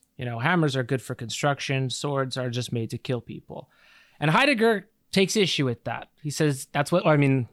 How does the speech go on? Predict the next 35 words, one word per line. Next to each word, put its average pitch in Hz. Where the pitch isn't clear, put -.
as 143
you 135
just 123
explained, 113
Eric, 120
"that's 170
what 185
that 180
revealing 160
is. 131
It's 135
not 165
neutral. 147
It's 135
going 185
to 180
create 170
the 143
world 156
in 139
its 135
image, 131
and 160
inc-, -
that 160
includes 165
human 147
beings." 123
So -
humans 208
are 151
shaped 151
by 135
the 135
technologies 131